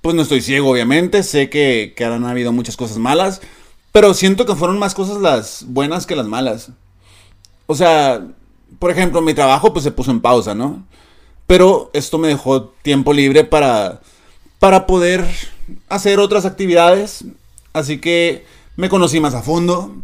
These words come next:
hice introspección, creo que es muy importante, sobre todo en, en esta época de, de pandemia. Hubo un momento que, que yo creo que a ti te pasó, bueno, sí te pasó porque lo comentamos una vez.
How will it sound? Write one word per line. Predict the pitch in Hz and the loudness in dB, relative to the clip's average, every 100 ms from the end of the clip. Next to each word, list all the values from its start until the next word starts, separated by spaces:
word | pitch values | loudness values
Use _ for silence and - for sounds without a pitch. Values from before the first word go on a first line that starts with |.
| - | -14
hice | 131 135 | -10 -6
introspección, | 139 151 - 104 160 175 | -6 -6 -8 -8 -6 -2
creo | 156 | -2
que | 147 | -2
es | 143 | -4
muy | 156 | -2
importante, | 165 143 117 127 135 | 0 -2 -2 -4 -2
sobre | 151 123 | -2 -2
todo | - 120 131 | -2 -2 -2
en, | 117 | -4
en | 101 | -6
esta | 113 113 120 | -8 -6 -8
época | 120 120 120 | -6 -8 -6
de, | 110 95 87 - 110 - - - - - | -4 -6 -8 -12 -16 -20 -20 -20 -20 -18
de | 104 120 | -6 -4
pandemia. | 117 104 113 147 185 - - | -4 -4 -2 -2 -2 -6 -4
Hubo | 156 | 2
un | 180 | 6
momento | 185 175 175 170 | 6 4 2 2
que, | 196 165 120 | 0 -2 -2
que | 139 | -2
yo | 131 | -2
creo | 147 | 0
que | 135 | -2
a | |
ti | 123 | -6
te | 120 | -8
pasó, | 127 143 | -4 -2
bueno, | 170 185 | 2 2
sí | 151 180 | 0 -2
te | 196 | -4
pasó | 139 151 147 | -6 -6 -6
porque | 170 156 127 95 104 101 | -8 -8 -8 -10 -14 -10
lo | 120 | -8
comentamos | 120 120 104 107 120 | -6 -6 -4 -4 -4
una | 123 123 | -2 -2
vez. | 120 165 - | -2 -2 -6